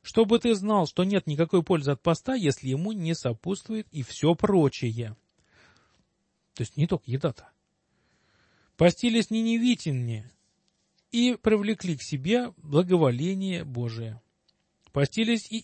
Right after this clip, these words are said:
иудеи, и не только ч-, ничего не успели, но и были осуждены». Пророк Исаия это пишет. «Если же пост угрожает такой опасностью незнающим, как надобно поститься», видите, опасность,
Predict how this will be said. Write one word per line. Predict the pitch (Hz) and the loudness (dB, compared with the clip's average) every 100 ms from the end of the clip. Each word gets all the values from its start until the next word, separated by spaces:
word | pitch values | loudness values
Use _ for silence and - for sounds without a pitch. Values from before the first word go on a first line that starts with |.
| 214 | 0
иудеи, | 233 214 147 143 123 113 _ - | 2 2 4 2 2 -4 _ -6
и | |
не | 147 143 | -2 0
только | 277 294 233 | 2 2 0
ч-, | - | -2
ничего | 185 180 - 196 139 | 0 0 2 0 2
не | 139 | 0
успели, | 165 - 135 117 107 - - _ | -2 0 0 0 -6 -16 -20 _
но | 135 | 0
и | 143 | 0
были | 143 202 | 2 2
осуждены». | 165 - 147 143 143 117 107 - _ _ _ _ 139 | 2 2 -2 0 -2 -2 -6 -14 _ _ _ _ -8
Пророк | 143 123 139 | -4 -4 -4
Исаия | - 120 117 | -6 -4 -4
это | 113 123 117 _ _ - - _ 147 127 | -6 -12 -14 _ _ -20 -20 _ -12 -6
пишет. | 127 - - _ - - - - | -6 -6 -12 _ -20 -20 -20 0
«Если | 135 202 208 | 4 4 2
же | 190 202 | 0 0
пост | - 220 180 - - | 2 4 4 2 -8
угрожает | 165 165 185 165 190 139 127 - _ _ _ _ | -2 2 2 2 2 2 -2 -8 _ _ _ _
такой | - 170 - 165 | 2 4 4 4
опасностью | 156 202 165 - 147 - 151 | 4 4 2 2 -4 -4 -2
незнающим, | 143 196 285 190 190 190 135 120 - - 123 110 - _ _ _ _ | 2 2 2 0 2 2 2 -2 -6 -8 -8 -10 -16 _ _ _ _
как | - 143 | 0 2
надобно | 170 135 120 117 123 | 2 2 0 -2 0
поститься», | 143 139 - 123 - - _ _ _ _ - | 0 0 -4 -10 -12 -20 _ _ _ _ -4
видите, | 143 127 | -2 -2
опасность, | - 120 - 110 - | 0 -2 -2 -14 -18